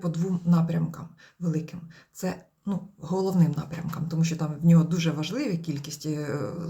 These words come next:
завдань в нашому організмі. Але це ендокринна система, ендокринна система, зокрема, чи це щитовидна залоза, чи це цукровий діабет, чи це, е, захворювання придатків.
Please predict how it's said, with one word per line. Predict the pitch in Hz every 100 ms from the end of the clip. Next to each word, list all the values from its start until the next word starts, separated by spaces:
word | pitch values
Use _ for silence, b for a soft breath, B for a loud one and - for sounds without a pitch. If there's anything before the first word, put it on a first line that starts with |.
| - -
завдань | 156 170 156 147 147
в | 156
нашому | 151 - 156
організмі. | 165 165 151 139 151 - B B B
Але | 175 190 165
це | 165 180 -
ендокринна | 165 180 170 208 302 269
система, | - 170 - 156 165 180
ендокринна | 175 170 175 165 156
система, | 165 - 165 151 165 B B B
зокрема, | 170 175 226 214 170 165 B B B _ _ - -
чи | -
це | 165 240
щитовидна | - 220 214 185 160
залоза, | 143 165 160 156 151 - B B _
чи | - 170
це | 165 233 247
цукровий | 226 175 208 202
діабет, | 170 180 180 165 151 151 - -
чи | - 170
це, | - 220 233 233
е, | 185 185 180
захворювання | 165 180 175 202 214 196 185 185
придатків. | 170 185 165 151 - -